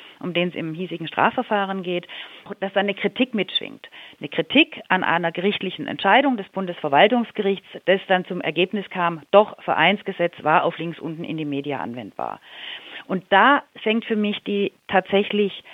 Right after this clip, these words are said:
n-, nicht nur das Ärgernis an, also so da die Ungenauigkeit in der, in der Argumentation,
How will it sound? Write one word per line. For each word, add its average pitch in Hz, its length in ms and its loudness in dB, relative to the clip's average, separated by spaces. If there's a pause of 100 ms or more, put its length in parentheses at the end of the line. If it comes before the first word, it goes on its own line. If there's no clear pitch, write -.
(240)
n-, 185 280 -4
nicht 226 220 6
nur 233 100 4
das 190 200 -2
Ärgernis 262 500 6
an, 254 260 4
also 190 240 0
so 190 140 0
da 170 160 4
die 175 160 -4
Ungenauigkeit 190 840 4
in 175 160 -4
der, 160 300 6
in 160 120 -6
der 151 200 2
Argumentation, 175 960 2